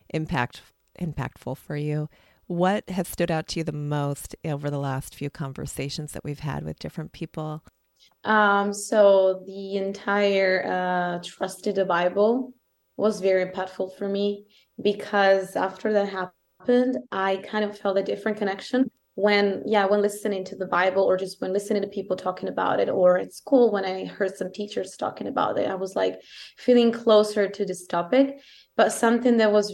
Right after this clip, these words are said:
Speaker 2: really, you know, important was talking about love and, uh, that God doesn't really care who we love.
Speaker 1: Mm.
Speaker 2: But at the same time,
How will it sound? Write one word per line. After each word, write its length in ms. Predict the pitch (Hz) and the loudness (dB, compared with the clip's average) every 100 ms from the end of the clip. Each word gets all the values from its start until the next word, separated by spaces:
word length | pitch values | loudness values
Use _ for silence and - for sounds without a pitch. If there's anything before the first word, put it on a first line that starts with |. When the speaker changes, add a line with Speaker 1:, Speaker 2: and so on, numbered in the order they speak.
| 180 | -10
Speaker 2:
really, 1080 | 175 202 208 208 214 208 208 208 208 202 202 _ _ | -8 -4 -2 0 2 4 4 4 2 0 -8 _ _
you 160 | 214 | 2
know, 640 | 208 202 196 196 202 202 202 _ _ | 4 4 4 4 2 -2 -10 _ _
important 680 | 202 220 - 214 240 254 226 | -4 -2 4 6 6 4 2
was 400 | 202 190 185 - | 4 6 4 2
talking 400 | - 196 190 208 | -4 -4 -2 -2
about 380 | 190 185 180 185 | 2 2 4 2
love 580 | 185 180 185 208 214 214 _ _ | 2 2 4 2 0 -10 _ _
and, 580 | 190 190 185 185 185 190 180 185 _ _ | -8 -4 -4 -2 -2 -4 -10 -20 _ _
uh, 240 | 190 185 | -2 0
that 180 | 185 180 | 0 0
God 340 | 196 185 185 180 | 0 0 0 0
doesn't 300 | 196 190 185 | -2 -2 -4
really 300 | 180 180 - | -4 -4 -6
care 320 | 214 196 190 | -2 0 0
who 100 | 202 | -2
we 200 | 190 190 | -2 -4
love. 440 | 180 175 220 247 247 _ _ _ _ | -2 0 0 -2 -14 _ _ _ _
Speaker 1:
Mm. 100 | 175 156 | -16 0
Speaker 2:
But 440 | 202 190 185 180 | 4 6 6 2
at 320 | - _ - | -2 _ -8
the 80 | 196 | -8
same 300 | 196 214 202 | -4 -2 -2
time, 520 | 208 196 190 190 185 | 0 0 0 0 -4